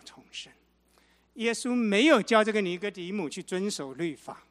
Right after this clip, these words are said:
没有教，因为尼哥底母也知道的一清二楚，他是犹太人的律法师，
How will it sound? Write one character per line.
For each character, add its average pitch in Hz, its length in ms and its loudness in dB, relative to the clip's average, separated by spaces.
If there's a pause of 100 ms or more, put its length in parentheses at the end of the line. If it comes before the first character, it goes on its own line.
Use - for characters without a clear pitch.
(800)
没 220 220 0
有 294 180 6
教， 247 260 6
因 277 140 4
为 277 80 4
尼 233 140 4
哥 320 100 -2
底 302 160 2
母 285 100 6
也 247 140 2
知 285 160 -4
道 285 160 4
的 247 80 2
一 277 140 -2
清 330 340 2
二 277 160 6
楚， 175 220 -10
他 247 120 2
是 254 120 -2
犹 202 200 -2
太 254 200 2
人 190 200 -2
的 214 140 2
律 226 180 -2
法 147 240 -6
师， 220 300 -6